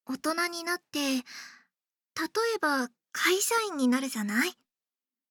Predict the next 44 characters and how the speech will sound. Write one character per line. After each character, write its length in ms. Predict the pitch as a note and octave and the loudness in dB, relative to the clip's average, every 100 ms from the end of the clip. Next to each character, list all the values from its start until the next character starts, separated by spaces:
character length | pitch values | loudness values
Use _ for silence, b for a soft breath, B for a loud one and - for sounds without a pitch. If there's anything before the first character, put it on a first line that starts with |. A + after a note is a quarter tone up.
| _ _ _ - | _ _ _ -6
そ 260 | - A3+ | -4 -2
れ 140 | G#3+ C4 | -2 -2
で 140 | D#4 | 0
そ 160 | D#4+ D#4+ | 0 -2
の 140 | E4 | -4
時 260 | F4 - D#4 | -4 -2 0
に、 220 | C4 A#3 B B B _ _ | 2 2 B B B _ _
ど 160 | F4+ G4 | -2 0
う 40 | |
し 100 | - | 0
て 140 | - A#4 | 0 0
も 160 | D4+ | 0
勉 240 | A#3+ D4 E4+ | 0 -2 -2
強 160 | - | -2
し 120 | F#4+ | 0
た 120 | - G4+ | 2 2
い 80 | |
こ 120 | F#4+ D#4+ | 0 -4
と 120 | C4+ | -2
が 160 | B3 | -2
で 140 | A3 C4+ | -2 -4
き 80 | - | -2
た 140 | D4 | -2
り、 260 | B3 A3 - B B B _ | 0 -2 -4 B B B _
勉 240 | - B3 D4 | -6 -4 -2
強 180 | F4 F4 | 0 2
し 160 | F4 | 2
な 140 | F4 F#4 | 0 -2
き 100 | D4+ | -2
ゃ 60 | |
い 80 | A3 | -4
け 140 | - | -4
な 120 | C4 D4+ | -4 -2
く 120 | E4+ | 0
な 120 | F4+ | -2
っ 40 | |
た 140 | - F4+ | 0 -2
り 80 | D#4 | -2
す 140 | - | -2
る 120 | C4 | -2
と 100 | C4+ | 0
し 160 | E3+ A3+ | 0 0
ま 100 | A#3 | 0
す。 280 | - A3+ | 0 0